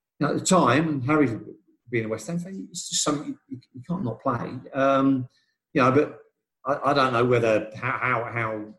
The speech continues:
he, he wasn't aware that he wasn't the number ten. So, you know, in the end,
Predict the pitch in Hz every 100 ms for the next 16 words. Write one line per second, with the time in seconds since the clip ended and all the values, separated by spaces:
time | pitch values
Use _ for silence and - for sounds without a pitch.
0 | _ _ _ _ _ _ _ _ 117 113
1 | 120 120 127 123 117 113 113 104 117 117
2 | 123 120 107 98 - 135 87 - - 104
3 | 104 - 117 104 120 127 123 107